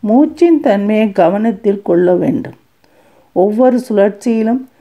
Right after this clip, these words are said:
சரியான மூச்சு விடும் தன்மையை பின்பற்றி பயிற்சியை செய்வதால் பயிற்சியின் போது ஏற்படக்கூடிய களைப்பை தவிர்த்து கொள்ளலாம்.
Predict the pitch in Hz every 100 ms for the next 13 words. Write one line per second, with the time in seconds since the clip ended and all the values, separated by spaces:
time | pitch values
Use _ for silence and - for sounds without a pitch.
0 | _ _ - - 220 226 285 285 294 294
1 | 240 196 202 - 247 233 240 226 190 185
2 | 208 220 214 - 185 202 226 208 226 226
3 | - 175 180 - 208 214 - 190 196 208
4 | 202 226 240 _ _ - _ _ _ -
5 | 226 262 - 302 302 302 269 262 247 233
6 | 185 190 254 247 233 233 196 185 190 185
7 | 185 180 202 - 160 196 - 170 175 190
8 | - 190 - 147 156 151 156 160 -